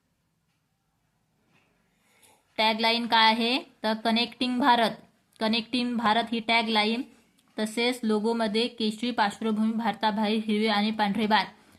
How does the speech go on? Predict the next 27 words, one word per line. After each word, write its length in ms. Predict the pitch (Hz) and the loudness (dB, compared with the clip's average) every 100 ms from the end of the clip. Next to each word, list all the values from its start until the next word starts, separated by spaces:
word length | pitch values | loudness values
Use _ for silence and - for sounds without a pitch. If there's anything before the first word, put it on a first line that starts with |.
| - | -14
भारताभोवती 920 | 196 214 208 208 226 220 214 208 233 | -2 0 0 2 2 4 -2 -2 -4
हिरवे 280 | 220 214 220 | -2 -2 0
आणि 240 | 220 214 | 0 0
पांढरे 400 | 220 208 202 220 | 0 0 0 0
बाण 280 | 202 208 233 302 - _ - | 2 2 2 0 -12 _ -6
आणि 260 | - 208 226 | 0 0 0
कनेक्टिंग 600 | 226 220 220 220 233 220 | -2 0 0 0 -2 0
भारत 260 | 214 214 220 | 0 0 -2
ही 60 | 226 | -4
टॅगलाईन. 460 | 220 196 202 196 - - | -4 -2 0 -2 -4 -8
आयएमपी. 400 | 190 190 180 - - _ _ _ _ _ _ _ _ _ _ - - _ _ _ _ _ - | -6 -6 -8 -14 -20 _ _ _ _ _ _ _ _ _ _ -20 -20 _ _ _ _ _ -2
केंद्रीय 440 | 240 233 247 262 | 0 0 2 2
रेशीम 360 | 247 226 254 247 | 2 0 0 -2
मंडळाला 480 | 233 233 226 240 | -2 -2 0 0
पंच्याहत्तर 580 | 240 240 220 233 226 240 | -2 0 0 -2 -2 -2
वर्ष 280 | 233 220 220 | 0 -2 -2
पूर्ण 360 | 226 233 220 226 | -4 -2 -2 -2
झाले 340 | 220 226 220 | -2 0 0
म्हणून 320 | 233 226 226 | 0 0 -2
वीस 200 | 220 233 | -2 -2
सप्टेंबर 520 | 233 220 - 220 220 | -2 -6 -2 -2 0
दोन 140 | 220 214 | 0 0
हजार 280 | 220 214 220 | 0 -2 -2
चोवीस 400 | 220 214 233 214 | 0 0 -2 -2
रोजी 260 | 220 214 | -2 0
म्हैसूर 420 | 220 214 196 240 | 0 0 -2 -2
येथे 580 | 220 214 233 214 240 - | 0 0 2 0 0 -6